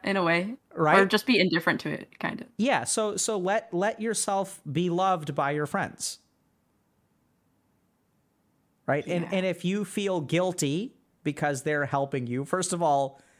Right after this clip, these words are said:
Speaker 2: they signed up for that crap when they decided to be your friend.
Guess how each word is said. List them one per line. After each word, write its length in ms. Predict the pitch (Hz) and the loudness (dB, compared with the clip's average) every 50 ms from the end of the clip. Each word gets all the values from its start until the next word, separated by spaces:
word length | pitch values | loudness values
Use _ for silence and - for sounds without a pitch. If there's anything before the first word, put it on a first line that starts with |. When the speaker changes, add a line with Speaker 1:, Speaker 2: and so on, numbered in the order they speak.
| _ _ - | _ _ 0
Speaker 2:
they 120 | 165 190 | 2 2
signed 300 | 185 - 208 196 190 185 | 4 4 4 4 4 4
up 160 | 180 175 - | 2 0 0
for 100 | - 175 | -2 0
that 200 | 160 156 151 - | 0 0 0 0
crap 260 | - 175 156 156 156 | 2 2 2 2 2
when 100 | - 156 | -2 -2
they 120 | 143 139 135 | -2 -2 -2
decided 440 | 131 127 - 143 131 131 131 127 123 | -2 -2 0 0 0 -2 -2 -2 -4
to 60 | 120 | -4
be 120 | 117 127 | -4 -2
your 180 | 117 113 117 113 | -2 0 -2 -2
friend. 360 | - - 104 104 127 165 170 | 0 0 0 0 -2 -4 -6